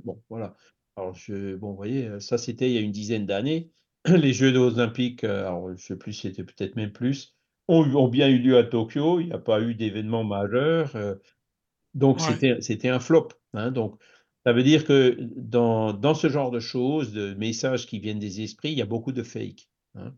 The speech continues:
Speaker 1: Il y a beaucoup d'esprits qui cherchent à s'amuser de nous, euh, pour nous faire peur, euh, ou pour, euh, nous faire penser qu'on a une mission transcendante de sauver le monde. Alors là, faut tout de suite, quand, dès, dès que des esprits viennent avec ce genre de choses, euh,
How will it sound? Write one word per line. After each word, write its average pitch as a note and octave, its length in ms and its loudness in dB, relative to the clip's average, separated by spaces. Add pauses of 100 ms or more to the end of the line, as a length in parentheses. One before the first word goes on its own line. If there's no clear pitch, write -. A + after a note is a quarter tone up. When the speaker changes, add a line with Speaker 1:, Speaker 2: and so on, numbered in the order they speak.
(680)
Speaker 1:
Il - 40 -14
y - 20 -12
a A2+ 40 -12
beaucoup C3 240 -4
d'esprits C3 440 -2
qui B2+ 120 -8
cherchent A#2+ 340 -4
à A2 60 -6
s'amuser A2+ 520 -4
de G#2+ 120 -8
nous, B2 320 -4 (540)
euh, G#2+ 240 -6
pour A#2 200 -6
nous A2+ 80 0
faire A#2 280 -2
peur, C#3 640 4
euh, A2 340 -2
ou A2+ 120 -4
pour, A2 420 -4
euh, A2 40 -4
nous A2+ 140 -4
faire A2+ 280 -4
penser A2 460 -2
qu'on G#2+ 160 -6
a G2+ 80 -6
une G#2 140 -8
mission A2 300 -8
transcendante A#2 680 -6
de G2+ 80 -10
sauver G#2 380 -6
le G2+ 80 -8
monde. C3+ 560 -6 (520)
Alors F2+ 220 -6
là, A#2+ 140 0
faut A2 160 -10
tout A2+ 160 -12
de A2 60 -14
suite, A#2+ 320 -10
quand, A2+ 200 -8
dès, G#2+ 220 -10
dès A2+ 260 -4
que B2 120 -6
des G#2+ 260 -8
esprits A2+ 300 -6
viennent A#2 260 -2
avec G#2+ 160 -8
ce - 120 -14
genre G#2 200 -6
de F#2+ 80 -6
choses, A#2 500 -2
euh, G2 180 0